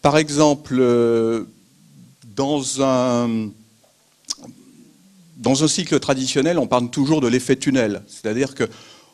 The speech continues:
on livre et on va s'apercevoir, ou le client va s'apercevoir d'un certain nombre de problèmes au bout de six mois, lorsqu'on sera arrivé au, au bout du tunnel. Donc là, l'idée, c'est faire apparaître les problèmes le plus rapidement possible et on verra comment,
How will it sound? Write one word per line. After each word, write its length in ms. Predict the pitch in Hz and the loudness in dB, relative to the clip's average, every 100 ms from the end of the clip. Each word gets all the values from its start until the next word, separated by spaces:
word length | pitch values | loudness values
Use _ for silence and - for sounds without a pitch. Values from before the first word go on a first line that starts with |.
| _ _ - | _ _ 0
on 140 | 127 | 2
livre 520 | 131 143 170 180 - | 4 2 0 -2 0
et 80 | 135 | 0
on 60 | 123 | 4
va 100 | 139 | 4
s'apercevoir, 800 | - 143 123 - 135 123 131 117 | 4 2 2 2 2 6 6 6
ou 80 | 113 | 6
le 140 | 151 | 4
client 340 | 165 143 143 | 4 2 2
va 120 | 139 120 | 4 0
s'apercevoir 600 | 127 113 117 120 117 117 | 0 0 0 2 2 2
d'un 160 | 113 | 0
certain 260 | 110 113 117 | -4 -6 -6
nombre 120 | 113 | -4
de 80 | 101 | -4
problèmes 500 | - 95 104 123 143 | -4 -4 -2 -2 -2
au 100 | 110 | -4
bout 100 | 113 | -4
de 60 | - | -2
six 220 | - - | -2 -2
mois, 240 | 101 107 | -2 -2
lorsqu'on 340 | 127 104 - 110 | -2 -6 -10 -12
sera 180 | - 113 | -6 -4
arrivé 300 | 101 98 120 | -4 -4 -4
au, 60 | |
au 640 | 104 95 101 92 85 113 104 | -4 -4 -6 -6 -6 -4 0
bout 120 | 113 | -2
du 120 | 104 | -2
tunnel. 280 | - 98 78 - - - - | -6 -6 -6 -10 -20 -20 -6
Donc 180 | - 151 | 2 4
là, 120 | 165 | 6
l'idée, 420 | 156 143 131 139 165 | 4 4 4 4 4
c'est 240 | - 135 | 2 0
faire 240 | 127 165 | 0 0
apparaître 480 | 147 143 131 127 - | 0 0 0 -2 -2
les 80 | 113 | -6
problèmes 480 | 104 101 104 117 143 - - - | -4 -4 0 0 -4 -8 -20 0
le 140 | 117 | 0
plus 140 | 143 143 | 2 2
rapidement 440 | 123 123 110 113 | 2 2 2 2
possible 440 | 110 101 123 120 | -2 -8 -8 -6
et 60 | 110 | -6
on 80 | 98 | -8
verra 420 | 101 98 120 - _ _ _ _ _ _ - - - | -8 -6 -6 -6 _ _ _ _ _ _ -20 -20 -12
comment, 560 | - 113 113 117 131 - | 2 4 6 4 2 -4